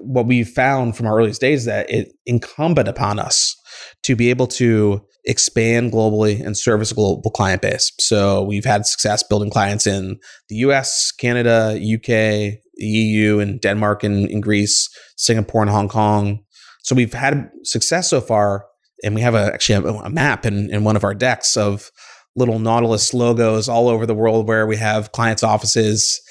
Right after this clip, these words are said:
peppered around. And so that's been really, that's been a big component of our success and a big po-, component of our growth going forward.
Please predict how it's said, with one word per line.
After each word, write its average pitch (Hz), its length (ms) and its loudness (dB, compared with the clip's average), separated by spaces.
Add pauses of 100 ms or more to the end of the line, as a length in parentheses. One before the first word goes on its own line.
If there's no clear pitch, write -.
(260)
peppered 120 320 0
around. 107 680 0 (200)
And 120 120 0
so 139 80 0
that's 139 220 0
been 135 180 -2
really, 127 460 2 (120)
that's 107 160 0
been 117 160 0
a 110 40 2
big 107 280 -2
component 113 240 0
of 104 60 -4
our 107 100 2
success 110 360 0
and 107 80 -2
a - 20 -4
big 104 140 0
po-, - 160 0
component 107 320 0
of 104 40 2
our 107 60 0
growth 107 200 0
going 90 160 -6
forward. - 440 0